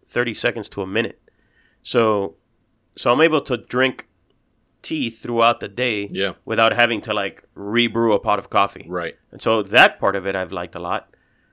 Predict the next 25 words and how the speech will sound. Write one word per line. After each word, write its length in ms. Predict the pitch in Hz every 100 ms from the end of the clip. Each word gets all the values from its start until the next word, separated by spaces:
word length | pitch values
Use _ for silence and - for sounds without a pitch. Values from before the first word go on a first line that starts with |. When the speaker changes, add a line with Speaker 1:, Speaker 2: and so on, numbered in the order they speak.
| _
Speaker 1:
And 160 | - 120
then 120 | 131
the 100 | 127
other 160 | 175 -
part, 260 | - 123 -
I 80 | 131
don't 220 | 139 117
know 220 | 123 127
if 120 | 120
this 220 | - 117 120
is 140 | 107
placebo 560 | - 110 - 123 120 117
effect 380 | - 117 -
or 80 | 107
not, 280 | 107 123 -
but 160 | 117 -
the 80 |
fact 340 | 110 117 123 -
that 140 | 110
it 200 | 113 -
gives 320 | 123 117 101
you, 420 | 110 110 110 107 - _ _ _ _ _ -
uh, 300 | 107 107 98 -
it 140 | 104
stimulates, 760 | - 123 120 117 110 - -